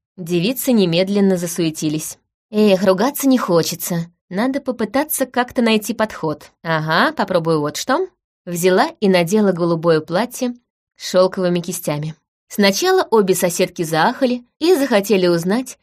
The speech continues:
где я его шила. Вообще-то, я люблю придумывать фасоны сама. Эльвина было наморщила нос, но я продолжила. «Тогда точно знаешь, что второго такого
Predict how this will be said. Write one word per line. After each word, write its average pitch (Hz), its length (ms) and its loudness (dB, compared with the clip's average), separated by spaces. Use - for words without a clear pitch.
где 185 360 0
я 214 140 6
его 175 240 4
шила. 156 440 -4
Вообще-то, 170 840 -2
я 330 160 -2
люблю 254 320 2
придумывать 208 560 2
фасоны 175 360 -2
сама. 160 400 -2
Эльвина 185 480 2
было 180 260 2
наморщила 165 640 -2
нос, 165 360 -6
но 254 100 2
я 349 160 2
продолжила. 170 720 -2
«Тогда 220 340 2
точно 226 440 -6
знаешь, 185 560 -6
что - 220 2
второго 180 400 0
такого 226 520 -4